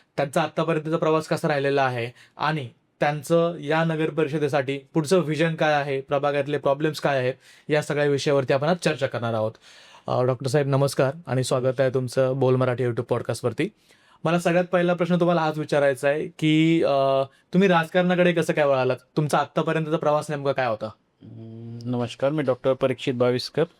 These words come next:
Speaker 2: अ, माझी सुरुवात तर सर्व जसे डॉक्टर, अ, शिक्षणानंतर प्रॅक्टिसमध्ये येतात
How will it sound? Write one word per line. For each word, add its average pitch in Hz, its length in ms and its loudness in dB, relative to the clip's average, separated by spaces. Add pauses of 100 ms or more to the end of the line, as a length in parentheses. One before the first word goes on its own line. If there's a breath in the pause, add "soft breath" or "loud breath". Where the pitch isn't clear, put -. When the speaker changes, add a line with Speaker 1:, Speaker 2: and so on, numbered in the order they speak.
(640 soft breath)
Speaker 2:
अ, 110 240 0
माझी 135 680 0
सुरुवात 120 340 2 (120)
तर 135 80 4
सर्व 127 460 4
जसे 117 380 -2
डॉक्टर, 120 560 -2 (180)
अ, 110 340 2 (680)
शिक्षणानंतर 123 760 0
प्रॅक्टिसमध्ये 123 720 0
येतात 123 220 2